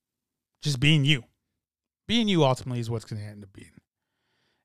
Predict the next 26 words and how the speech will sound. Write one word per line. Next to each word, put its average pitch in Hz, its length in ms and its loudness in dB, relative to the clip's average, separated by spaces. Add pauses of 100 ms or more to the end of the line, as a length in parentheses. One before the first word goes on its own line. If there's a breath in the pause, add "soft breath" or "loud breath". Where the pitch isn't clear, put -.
And 139 100 -2
I 139 40 2
wanna 143 180 -2
end 220 180 2
this 180 200 0
today, 120 340 2 (420)
you 143 220 -16
know, 131 140 -12
I - 1300 -20
wanna 143 160 0
end 180 120 4
this, 160 180 0
this 127 360 -4
one 120 140 0
the 120 40 0
way 117 140 2
he 104 180 -4
said - 200 -10
it. - 60 -20 (220)
He 120 100 -18
said, 110 340 -4 (3250)
The 123 120 -8
hard 165 340 2
work 156 240 0
pays 139 260 0
off. 123 400 0